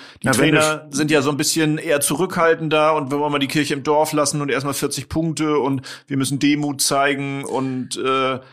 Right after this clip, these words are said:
Speaker 1: am Ende spielen sie doch wieder genauso oben mit, wie sie es in der letzten Saison auch gemacht haben. Auch wenn sie am Ende, dann sind sie zwar nur in Anführungsstrichen Vierter geworden, aber, ähm,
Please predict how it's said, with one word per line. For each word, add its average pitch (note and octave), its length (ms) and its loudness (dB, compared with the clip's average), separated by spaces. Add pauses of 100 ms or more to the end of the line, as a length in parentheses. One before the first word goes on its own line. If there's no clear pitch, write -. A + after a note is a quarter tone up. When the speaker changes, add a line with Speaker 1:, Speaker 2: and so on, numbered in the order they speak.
(280)
Speaker 1:
am C3 160 2
Ende C#3 200 4
spielen E3 180 0
sie D3+ 120 2
doch E3 200 2
wieder E3 160 2
genauso D#3 460 0
oben D#3+ 320 0
mit, D#3+ 180 -2
wie D#3+ 80 -2
sie D3 100 -4
es C#3+ 60 -2
in D3+ 80 -6
der D3+ 80 2
letzten F3+ 260 2
Saison A#2 240 0
auch A2 140 -4
gemacht A2+ 320 -4
haben. B2 240 -2
Auch A#2 160 -4
wenn B2+ 140 -2
sie A#2 100 -8
am G#2 160 -4
Ende, C#3 240 0
dann B2+ 240 0
sind B2 160 -4
sie B2+ 80 -6
zwar B2+ 220 0
nur C#3 340 2
in B2+ 80 0
Anführungsstrichen B2+ 680 -2
Vierter C#3+ 340 2
geworden, D3+ 480 0
aber, C3 580 -2 (540)
ähm, B2 500 2